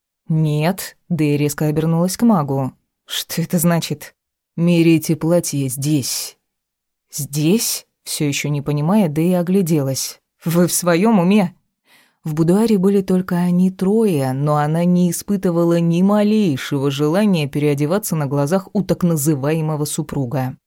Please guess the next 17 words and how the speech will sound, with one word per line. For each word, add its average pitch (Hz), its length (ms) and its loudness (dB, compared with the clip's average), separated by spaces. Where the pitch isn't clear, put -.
«Более 175 400 2
чем. 139 420 -4
И 190 140 2
поспешите, 185 720 0
миледи. 143 640 -2
Времени 160 500 0
осталось 147 460 -2
в 147 60 -2
обрез». 143 560 -2
«Он 170 260 2
издевается. 190 1300 -4
Теперь 196 400 2
она 175 160 4
готова 170 400 0
в 160 40 -2
этом 196 220 0
поклясться». 190 880 -6